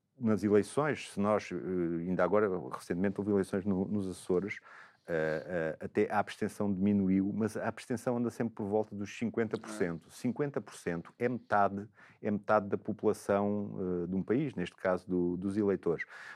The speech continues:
Speaker 1: Ora, nós podemos ter, por exemplo, partidos, eh, com maiorias absolutas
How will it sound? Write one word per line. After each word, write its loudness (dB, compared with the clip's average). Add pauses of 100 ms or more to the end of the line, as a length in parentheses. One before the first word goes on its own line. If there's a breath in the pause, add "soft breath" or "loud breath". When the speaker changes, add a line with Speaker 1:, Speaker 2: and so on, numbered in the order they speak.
(100)
Speaker 1:
Ora, 2
nós 2
podemos 0
ter, 2
por -8
exemplo, 2
partidos, 2
eh, 2
com 0
maiorias 4
absolutas 0